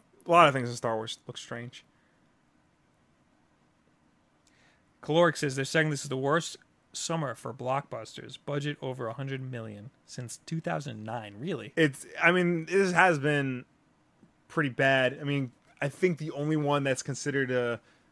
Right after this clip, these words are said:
Speaker 1: out-and-out success is Civil War.
Speaker 2: Yeah.
Speaker 1: 'Cause,
Speaker 2: Yeah.
Speaker 1: you know, Independence Day didn't do so well. Um, the two D C movies aren't doing well.
Speaker 2: They're turning out a lot of crap.
Speaker 1: Yeah.
Speaker 2: Hollywood. Hollywood's turning out a lot of crap.
Speaker 1: Mm-hmm.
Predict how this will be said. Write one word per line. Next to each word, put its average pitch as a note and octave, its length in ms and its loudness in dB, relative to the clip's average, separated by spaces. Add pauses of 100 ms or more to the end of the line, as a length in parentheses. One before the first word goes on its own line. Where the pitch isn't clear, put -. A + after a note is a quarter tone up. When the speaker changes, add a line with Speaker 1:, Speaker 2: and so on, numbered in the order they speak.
(320)
Speaker 1:
out-and-out C3+ 460 2
success - 540 -2
is A#2+ 80 -10
Civil A#2+ 380 -8
War. A#2+ 440 -2 (500)
Speaker 2:
Yeah. C3 160 0 (320)
Speaker 1:
'Cause, A#2+ 640 0 (640)
Speaker 2:
Yeah. C#3+ 60 -6
Speaker 1:
you B2 80 0
know, B2 300 -2
Independence D#3+ 480 2
Day D3 240 4
didn't C#3 320 -2
do C3 160 -2
so C3+ 180 -2
well. B2 420 -2 (400)
Um, A#2 600 -2 (120)
the - 80 -16
two E3 340 -2
D D3 160 -2
C C#3+ 160 -2
movies C3 380 -4 (140)
aren't B2 260 -4
doing B2 260 -4
well. A#2+ 160 0
Speaker 2:
They're A3 120 4
turning A#3+ 360 0
out E3+ 180 2 (140)
a E3+ 60 0
lot D3+ 160 4
of - 40 -6
crap. - 280 -6 (220)
Speaker 1:
Yeah. A#2+ 180 -2 (540)
Speaker 2:
Hollywood. A#2 340 -12 (140)
Hollywood's D#3+ 340 -2
turning C#3 220 -4
out A#2+ 80 -6
a - 40 -6
lot G#2+ 160 -10
of B2 80 -8
crap. A#2 140 -6
Speaker 1:
Mm-hmm. G#2+ 60 -10